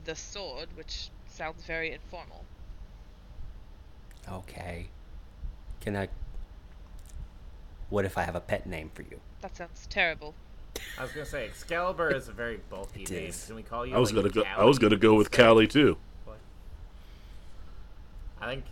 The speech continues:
Speaker 3: I think Callie's a good choice. Fred and Callie.
Speaker 1: You have to lump the names <laughs> together like that, or can we be
Speaker 4: Callie
Speaker 1: separate?
Speaker 4: from, Callie from the Forest Valley?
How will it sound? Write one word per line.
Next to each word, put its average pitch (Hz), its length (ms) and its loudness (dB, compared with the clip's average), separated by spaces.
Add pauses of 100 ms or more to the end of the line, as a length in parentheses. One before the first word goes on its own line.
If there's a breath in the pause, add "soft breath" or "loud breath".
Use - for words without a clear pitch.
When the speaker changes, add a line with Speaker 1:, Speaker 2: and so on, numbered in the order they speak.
(220)
Speaker 3:
I 117 60 -8
think 131 180 -10
Callie's 131 280 -2
a - 40 -18
good 139 140 -10
choice. 156 440 -6 (1800)
Fred 131 200 -6
and 135 200 -12
Callie. 131 380 -4 (680)
Speaker 1:
You 320 80 -18
have - 40 -18
to 180 160 -12 (120)
lump 170 200 -8 (140)
the 784 220 0
names - 340 2
<laughs> - 20 -12
together 285 380 -2
like 403 280 -10
that, 427 340 -8
or 170 280 -8 (1040)
can 202 120 -14
we 190 80 -14
be 180 160 -10 (120)
Speaker 4:
Callie 117 320 12
Speaker 1:
separate? - 220 6
Speaker 4:
from, - 0 - (560 soft breath)
Callie 120 320 12
from 123 220 8
the 113 60 4
Forest 113 380 10
Valley? 120 420 12